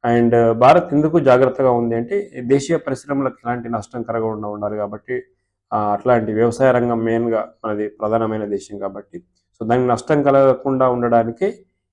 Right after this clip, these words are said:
ఈ యొక్క ట్రేడ్ను మరి వాయిదా వేస్తూ రావడం జరిగింది. ఇప్పుడైతే మనకు మరి, ఆ, క్లియర్ అయిపోయిందని చెప్పేసి చెప్పవచ్చు. So ఇది మనకు మెయిన్గా వచ్చేసి, and so మొత్తం ఏదైతే ఐటీ, ఫార్మా, టెక్స్టైల్స్‌కి అయితే మంచి, ఆ, బెనిఫిట్ అయితే ఉంటుందన్నమాట.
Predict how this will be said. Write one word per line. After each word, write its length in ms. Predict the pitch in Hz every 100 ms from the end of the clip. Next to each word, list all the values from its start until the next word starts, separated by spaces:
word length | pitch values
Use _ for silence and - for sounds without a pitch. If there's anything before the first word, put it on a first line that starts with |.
| -
ఈ 60 | 143
యొక్క 360 | 156 156 143 123
ట్రేడ్ను 540 | - - 127 135 143
మరి 160 | 131 107
వాయిదా 360 | 107 123 135
వేస్తూ 340 | 131 120 - 120
రావడం 300 | 110 110 110
జరిగింది. 340 | 107 131 147
ఇప్పుడైతే 440 | 107 - 110 110
మనకు 420 | 113 110 - 123 - _ _ _ _
మరి, 360 | 117 110 107 - _ _ _ _ -
ఆ, 340 | 104 104 101 - _ _ -
క్లియర్ 200 | 143 139
అయిపోయిందని 380 | 127 120 117 113
చెప్పేసి 460 | - - 101 - 110
చెప్పవచ్చు. 500 | - 101 - _ _ _ _ _ _ _ -
So 140 | 131
ఇది 100 | 131
మనకు 260 | 139 135 123
మెయిన్గా 320 | 123 127 123
వచ్చేసి, 500 | 117 123 117 196 - _ _ _ _ _
and 220 | 117 113 104 - -
so 380 | - _ - 147
మొత్తం 340 | 135 165 160
ఏదైతే 340 | 151 143 147
ఐటీ, 380 | 143 127 131 147
ఫార్మా, 380 | - 123 123 127
టెక్స్టైల్స్‌కి 640 | 120 113 - 123 113 -
అయితే 220 | 117 - 117
మంచి, 600 | 117 123 - 151 117 - _ _ _ _ -
ఆ, 100 | 104
బెనిఫిట్ 420 | 98 123 120 131
అయితే 200 | 120 117
ఉంటుందన్నమాట. 580 | 113 110 110 107 107